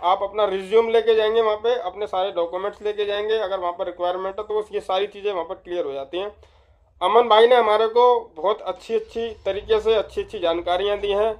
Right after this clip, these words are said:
मैंने अमन भाई का शुक्रिया भी किया कि उन्होंने हमारे को समय दिया। हालांकि इस तरीके से जब कोई रोड पर खड़ा होता है तो उसको समय दे पाना बड़ा मुश्किल होता है उसके लिए। तो सबसे पहले अमन का मैंने शुक्रिया किया। और अगर आप इस तरीके का काम करना चाहते हैं तो आप कहीं भी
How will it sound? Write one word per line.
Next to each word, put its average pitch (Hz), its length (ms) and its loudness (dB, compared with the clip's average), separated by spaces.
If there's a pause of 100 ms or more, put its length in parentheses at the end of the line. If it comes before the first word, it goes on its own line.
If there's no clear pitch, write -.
(140)
मैंने 190 260 -2
अमन 196 220 -4
भाई 180 220 -2
का 202 260 2
शुक्रिया 190 440 -6
भी 208 120 -6
किया 208 220 0
कि 202 140 -2
उन्होंने 202 280 -2
हमारे 175 300 0
को 208 120 -4
समय 185 260 -4
दिया। 202 240 -2 (520)
हालांकि 202 420 0
इस 220 160 -4
तरीके 220 300 0
से 220 120 -2
जब 214 180 -2
कोई 226 120 4
रोड 208 220 0
पर 220 120 -2
खड़ा 180 200 -2
होता 175 220 -4
है 202 80 -4
तो 214 180 -6
उसको - 260 -8
समय 220 360 2
दे 220 140 0
पाना 214 340 2
बड़ा 185 260 0
मुश्किल 185 300 -10
होता 151 160 -10
है 160 80 -4
उसके 165 200 -14
लिए। 196 120 -10
तो - 560 -20
सबसे 185 280 -10
पहले 202 320 0 (380)
अमन 165 240 -4
का 190 140 -2
मैंने 190 280 -4
शुक्रिया 175 400 -6
किया। 208 300 -2 (520)
और 190 120 -4
अगर 190 260 4
आप 220 280 4 (280)
इस 180 160 -12
तरीके 214 260 2
का 226 100 2
काम 220 180 0
करना 196 260 -2
चाहते 190 280 -2
हैं 233 100 0
तो 240 100 -4
आप 214 220 -2
कहीं 208 220 0
भी 233 220 -6